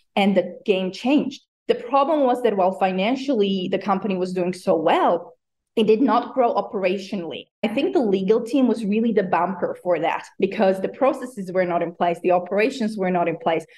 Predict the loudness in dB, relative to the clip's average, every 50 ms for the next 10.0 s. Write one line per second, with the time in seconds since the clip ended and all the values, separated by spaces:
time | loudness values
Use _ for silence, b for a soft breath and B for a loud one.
0 | b b 2 4 4 4 4 2 0 -4 -12 -14 _ -6 -4 -2 0 0 0 0
1 | 0 0 0 -2 -4 B B B _ -2 0 0 0 0 0 -2 0 0 -2 -4
2 | -4 -2 0 0 2 2 0 -4 -4 -2 0 0 0 2 0 -2 -4 -4 -2 -2
3 | -2 0 0 -2 -2 -2 -4 -6 -6 -4 -4 -2 0 0 0 2 2 0 0 0
4 | -4 B B B B 2 2 2 2 0 -4 -2 0 2 2 2 0 0 -2 -2
5 | 0 0 -2 -2 0 -2 -2 -2 -2 -2 -2 -2 -2 -4 -2 0 0 0 0 0
6 | -6 -6 -8 -8 -8 -4 -4 -4 -4 -2 -2 0 0 2 0 0 -4 -6 -10 _
7 | _ 0 2 2 4 2 0 -2 -2 0 0 0 0 -2 -4 -4 -2 2 2 2
8 | 2 2 -2 -6 -14 -8 -2 0 0 2 4 2 2 2 2 0 0 0 0 0
9 | 0 0 -2 -6 -4 -4 -6 -8 -6 -8 -8 -8 -4 -2 -2 -2 -2 -4 -8